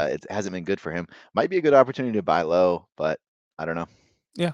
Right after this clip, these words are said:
Speaker 2: I'm starting Damian Harris anywhere I can. Jonnu, Hunter Henry, suck it. They can suck it. I don't wanna do, deal with them.
Speaker 1: Hey,
Speaker 2: And you're not,
Speaker 1: no.
Speaker 2: what, what?
Speaker 1: It's, it's the week. One of these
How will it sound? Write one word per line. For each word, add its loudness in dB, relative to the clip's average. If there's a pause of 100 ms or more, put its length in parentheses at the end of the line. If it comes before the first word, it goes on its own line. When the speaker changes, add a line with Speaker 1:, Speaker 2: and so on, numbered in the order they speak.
Speaker 2:
I'm 0
starting 2
Damian -4
Harris -8
anywhere -6
I -8
can. -8
Jonnu, 2
Hunter 0
Henry, 0 (160)
suck 0
it. -4 (260)
They -10
can -8
suck -2
it. -4 (140)
I -6
don't 0
wanna -2
do, -4
deal -2
with -2
them. -4 (240)
Speaker 1:
Hey, 6
Speaker 2:
And 0
you're 2
not, 2 (100)
Speaker 1:
no. 8
Speaker 2:
what, 0
what? 0 (760)
Speaker 1:
It's, -6 (560)
it's 2
the 2
week. -2 (100)
One 2
of 0
these -2